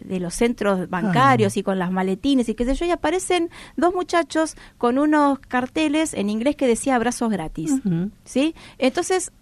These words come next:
Speaker 1: eh, yo mucho inglés no sé, mi hija, mis hijas sí, me dice, "Mira, dice abrazos gratis". Entonces iban caminando con un cartel y se paraban adelante de, de alguien y le decían, "Abrazo gratis", que
Speaker 3: Sí.
Speaker 1: te abrazaba gratis, la gente pasaba de largo.
Speaker 3: Claro.
Speaker 1: Entonces,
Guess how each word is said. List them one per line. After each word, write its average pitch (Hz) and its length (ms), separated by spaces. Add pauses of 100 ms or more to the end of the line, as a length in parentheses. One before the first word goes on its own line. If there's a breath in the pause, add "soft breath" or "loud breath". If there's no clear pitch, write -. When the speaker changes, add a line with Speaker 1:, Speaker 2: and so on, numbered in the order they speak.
(120)
Speaker 1:
eh, 202 380
yo 233 140
mucho 240 240
inglés 262 180
no 285 100
sé, 339 220
mi 247 140
hija, 240 320 (200)
mis 214 200
hijas 247 240
sí, 330 120
me 285 100
dice, 269 140
"Mira, 320 200
dice 320 180
abrazos 302 340
gratis". 185 420 (140 loud breath)
Entonces 311 320
iban 330 220
caminando 302 500
con 285 140
un 302 80
cartel 339 520 (280 loud breath)
y 247 120
se 233 120
paraban 277 340
adelante 277 380
de, 294 200
de 269 140
alguien 302 300
y 262 60
le 226 80
decían, 277 500 (300 soft breath)
"Abrazo 233 420
gratis", 233 320
que 262 140
Speaker 3:
Sí. 220 80
Speaker 1:
te 240 40
abrazaba 247 520
gratis, 220 340
la 208 80
gente 302 300
pasaba 214 360
de 240 120
largo. 214 380
Speaker 3:
Claro. 156 280
Speaker 1:
Entonces, 311 500